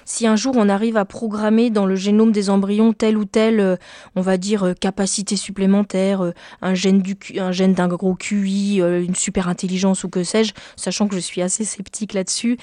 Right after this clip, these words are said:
c'est plutôt, est-ce qu'on va pas fabriquer, c'est des réflexions effectivement qui sont faites par, euh, par, euh, un certain nombre de, de, de, d'éminents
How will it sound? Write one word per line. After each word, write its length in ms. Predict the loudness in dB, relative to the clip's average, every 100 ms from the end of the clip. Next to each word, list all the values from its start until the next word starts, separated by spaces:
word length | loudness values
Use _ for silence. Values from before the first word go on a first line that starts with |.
| -10 -10
c'est 160 | -4 -2
plutôt, 460 | -2 0 4 6
est-ce 200 | 4 2
qu'on 80 | 2
va 120 | 2
pas 140 | 2 0
fabriquer, 580 | 0 0 -2 -2 -4 -4 -20 -20
c'est 140 | -12 -6
des 80 |
réflexions 400 | -4 -4 -6 -2
effectivement 420 | -4 -4 -4 -2 -2
qui 120 | -4
sont 160 | -6
faites 200 | -4 -6
par, 220 | -6 -8 -4
euh, 140 | -4 -6 -18 -18
par, 220 | -10 -6 -2
euh, 240 | -2 -2
un 80 | -4
certain 240 | -6 -2
nombre 160 | 2 2
de, 260 | 0 -4 -4
de, 200 | -6 -6
de, 180 | -6
d'éminents 400 | -4 -2 0 0